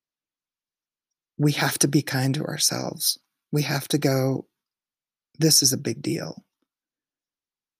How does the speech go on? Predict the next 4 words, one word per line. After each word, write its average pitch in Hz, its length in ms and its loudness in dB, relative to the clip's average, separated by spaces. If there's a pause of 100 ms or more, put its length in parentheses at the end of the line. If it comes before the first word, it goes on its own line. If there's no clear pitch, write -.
(640)
And 143 540 4
congratulate 139 760 4
ourselves 131 680 2
for 123 720 -2